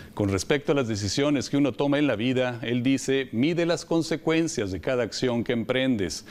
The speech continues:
Amigos, los líderes mandan en soledad. Y Maximiliano nos decía: "Busca la soledad para pensar". Y como decía Confucio, nos dieron dos orejas y una boca para escuchar el doble de lo que hablamos. Y en este tema, Maximiliano dijo:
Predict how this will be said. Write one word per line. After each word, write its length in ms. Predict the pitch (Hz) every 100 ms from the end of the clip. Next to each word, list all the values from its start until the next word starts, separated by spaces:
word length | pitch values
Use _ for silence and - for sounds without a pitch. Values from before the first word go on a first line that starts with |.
| - - -
Amigos, 480 | 151 185 202 208 -
los 160 | 151 143
líderes 460 | 175 175 160 131
mandan 340 | 135 147 139 135
en 60 |
soledad. 640 | - 131 127 131 117 - - - -
Y 100 | 139
Maximiliano 640 | 131 139 131 139 147 143
nos 180 | 139 120
decía: 540 | 117 - 135 107 78 - - -
"Busca 360 | 160 185 -
la 140 | 165 143
soledad 500 | 165 156 139 139 -
para 260 | 135 -
pensar". 560 | 127 117 139 131 - - - - -
Y 80 |
como 180 | 143 156
decía 260 | 151 - 185
Confucio, 600 | - 120 170 185 190 170
nos 160 | 127
dieron 280 | 139 147 131
dos 220 | 139 175
orejas 400 | 190 170 165 156
y 40 | 127
una 160 | 147
boca 360 | 135 131 127 147
para 160 | 135 107
escuchar 380 | 107 - 123
el 100 | 120
doble 320 | 104 107 113 120
de 100 | 123
lo 140 | 131
que 80 | 143
hablamos. 580 | 151 214 247 - - - - -
Y 60 | 110
en 80 |
este 220 | 131 - 135
tema, 300 | 160 170 160
Maximiliano 640 | 151 - 147 143 147 139
dijo: 420 | 147 135 92 80